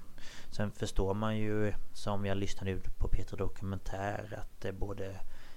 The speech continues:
kaptenen och lotsen var ju... Eh, ja, men, eh, man hörde ju deras panik och att, eh,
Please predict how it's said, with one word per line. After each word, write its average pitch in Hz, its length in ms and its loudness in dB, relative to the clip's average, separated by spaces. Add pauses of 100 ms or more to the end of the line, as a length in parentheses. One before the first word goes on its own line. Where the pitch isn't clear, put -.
(140)
kaptenen 101 720 0
och 104 240 -4 (640)
lotsen 95 600 0
var 92 140 0
ju... 92 340 0 (1080)
Eh, - 320 -6 (260)
ja, 104 80 -6
men, 98 280 -6
eh, 98 120 -6
man 98 280 -6
hörde 95 300 -4
ju 98 120 -8
deras 98 540 -4 (720)
panik 101 800 2
och 92 320 -4 (160)
att, - 200 -8
eh, 95 280 -6